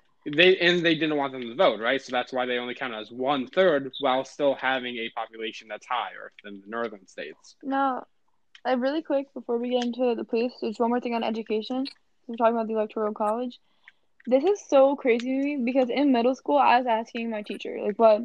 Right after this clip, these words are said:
Speaker 2: the Electoral College was and everything. And I was like, "Why was it created?" And he was like, "Oh, it was to make sure that, like, only educated people were voting
Speaker 1: Mm.
Speaker 2: on who the president is." Like, that's what I was taught on why it was created.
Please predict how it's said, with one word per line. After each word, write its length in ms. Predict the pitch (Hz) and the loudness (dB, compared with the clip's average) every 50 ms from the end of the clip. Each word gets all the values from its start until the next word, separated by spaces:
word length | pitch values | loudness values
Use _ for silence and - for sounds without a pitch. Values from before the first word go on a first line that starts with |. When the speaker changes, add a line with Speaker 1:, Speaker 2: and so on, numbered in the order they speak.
| 254 - 240 | -6 -10 -4
Speaker 2:
the 80 | 233 | 0
Electoral 460 | 233 226 220 220 - - 254 233 226 - | 4 4 4 4 2 -2 -2 -2 -2 0
College 320 | - 220 214 214 208 214 | 2 2 2 2 0 -2
was 160 | 208 202 202 208 | -2 -2 -2 -4
and 80 | 220 214 | -6 -12
everything. 360 | 214 220 214 - 220 220 220 | -12 -12 -12 -12 -10 -8 -4
And 100 | 240 247 | -2 -2
I 80 | 254 | -2
was 80 | 262 254 | -2 -4
like, 100 | 240 226 | -2 4
"Why 200 | 226 226 247 262 | 6 6 6 6
was 100 | 285 254 | 4 2
it 80 | 262 _ | -4 _
created?" 500 | - 247 240 254 254 240 226 226 220 _ _ _ _ _ _ - - | -10 -8 -8 -6 -6 -4 -4 -4 -6 _ _ _ _ _ _ -8 -4
And 80 | 262 | -2
he 60 | 277 285 | 0 0
was 100 | 269 285 | 0 0
like, 100 | 277 - | -2 4
"Oh, 280 | - 254 269 269 240 254 | 6 6 6 6 6 4
it 80 | 269 | 2
was 120 | 285 277 - | 0 -2 -6
to 100 | - 294 | -4 -2
make 180 | 277 269 269 247 | -2 -2 -2 -2
sure 200 | - 285 254 254 | -4 -4 -2 2
that, 180 | 240 233 226 233 | 4 6 6 6
like, 180 | 233 233 233 | 4 2 -2
only 300 | - 214 240 247 240 214 | -4 -4 -4 -4 -4 -4
educated 540 | - 190 220 208 220 214 - 220 208 214 208 | -2 -2 -2 -2 -4 -8 -6 -4 -4 -4 -6
people 360 | - 226 208 - 214 214 214 | -6 -10 -8 -6 -6 -6 -4
were 380 | 202 214 214 208 202 202 202 208 _ _ 262 _ _ - | -2 -2 -2 -2 -2 -4 -8 -12 _ _ -20 _ _ -8
voting 480 | 208 226 226 233 220 220 208 208 208 | -4 -2 -2 -2 -2 -2 -4 -6 -8
Speaker 1:
Mm. 80 | 202 185 | -6 -4
Speaker 2:
on 120 | 202 220 | -4 -4
who 140 | 220 226 226 | -2 -2 -2
the 80 | 202 196 | -4 -2
president 420 | - 220 202 214 214 202 202 190 | -2 -2 -4 -2 -4 -6 -8 -6
is." 320 | 190 202 190 202 208 208 _ - | -4 -6 -6 -6 -8 -12 _ -2
Like, 160 | 214 226 233 | -2 0 4
that's 240 | 226 233 247 240 - | 6 4 4 4 4
what 80 | 254 | 4
I 140 | 247 233 226 | 4 6 4
was 120 | 233 226 _ | 2 -2 _
taught 320 | - - 233 226 208 196 | 0 2 2 2 2 0
on 120 | 202 202 208 | -4 -6 -4
why 160 | 214 208 208 | -4 -4 -2
it 100 | 208 202 | -2 -4
was 140 | 202 202 - | -6 -6 -10
created. 420 | - - 202 196 190 185 190 196 | -12 -12 -10 -10 -10 -12 -14 -18